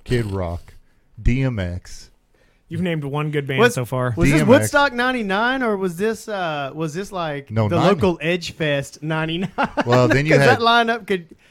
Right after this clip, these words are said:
Speaker 1: Chili
Speaker 3: I mean,
Speaker 1: Peppers.
Speaker 3: I would expect to see that lineup at the Zoo Amphitheater.
Speaker 1: Chili Peppers, um,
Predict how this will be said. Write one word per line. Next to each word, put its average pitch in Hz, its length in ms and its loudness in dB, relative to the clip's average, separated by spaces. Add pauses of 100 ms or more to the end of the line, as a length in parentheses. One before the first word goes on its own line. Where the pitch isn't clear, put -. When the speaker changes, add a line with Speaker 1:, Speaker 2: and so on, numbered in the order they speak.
(200)
Speaker 1:
Chili 143 300 2
Speaker 3:
I - 40 2
mean, 165 60 -2
Speaker 1:
Peppers. 143 520 0
Speaker 3:
I 175 100 -2
would 190 100 0
expect 208 320 -2
to 185 60 -8
see 202 200 -4
that 190 180 2
lineup 175 340 0
at 165 100 -2
the 147 120 -4
Zoo 156 240 0
Amphitheater. 135 840 -6 (160)
Speaker 1:
Chili 131 300 0
Peppers, 117 600 -10 (600)
um, 98 680 -6